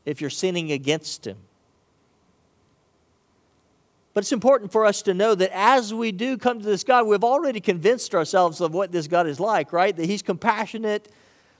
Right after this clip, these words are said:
He's gonna deal tenderly with us, He's already taken care of our salvation. How will He not give all things to us? And so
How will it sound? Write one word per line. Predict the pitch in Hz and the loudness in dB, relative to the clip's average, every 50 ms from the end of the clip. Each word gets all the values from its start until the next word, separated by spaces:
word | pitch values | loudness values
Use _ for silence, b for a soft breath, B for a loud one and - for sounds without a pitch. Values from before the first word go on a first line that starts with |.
| b b | b b
He's | 185 180 | -4 0
gonna | 180 208 185 175 | 0 0 0 0
deal | 156 156 208 208 185 | -2 2 2 2 2
tenderly | 196 - 226 233 226 220 226 220 214 214 220 214 | 4 2 0 0 2 0 -2 0 0 0 0 2
with | 214 220 214 220 - | 2 2 0 2 -2
us, | 214 208 196 - | -4 -4 -2 -4
He's | 185 165 156 | -4 0 2
already | 202 202 214 220 208 214 214 208 208 202 180 b b b b | 4 4 4 4 2 2 0 0 -2 -4 -6 b b b b
taken | - 202 202 196 - 175 151 | 0 0 0 0 -2 -12 -8
care | - 202 202 208 208 190 | -4 -2 0 2 2 0
of | 180 170 160 165 | 0 0 -4 -8
our | - 170 160 147 | -4 -4 -4 -4
salvation. | - - 175 165 170 160 180 190 202 220 202 - - 254 233 220 196 _ _ _ _ _ _ _ _ _ _ _ _ | 0 2 2 2 2 2 2 0 0 0 -2 -6 -12 -12 -12 -12 -14 _ _ _ _ _ _ _ _ _ _ _ _
How | - 190 196 202 | 0 2 2 2
will | 196 190 185 180 165 156 | 0 -4 -6 -6 -4 -2
He | 170 170 | -2 -2
not | 170 175 175 170 151 131 | -2 -2 -2 -2 -4 -4
give | 175 175 180 165 160 - | -2 -2 -2 -2 -8 -6
all | - 160 165 175 185 | -2 0 0 0 0
things | 180 - 139 117 110 - - | -2 -6 -8 -8 -8 -14 -14
to | - 123 104 98 | -14 -12 -12 -12
us? | 95 92 _ - - - - - - _ _ _ _ _ _ _ _ _ _ _ _ _ _ _ _ _ _ _ _ _ _ _ - | -14 -18 _ -20 -18 -18 -18 -18 -20 _ _ _ _ _ _ _ _ _ _ _ _ _ _ _ _ _ _ _ _ _ _ _ -12
And | 139 143 - | -10 -10 -6
so | - 180 165 160 160 160 147 | -2 0 0 2 0 0 -2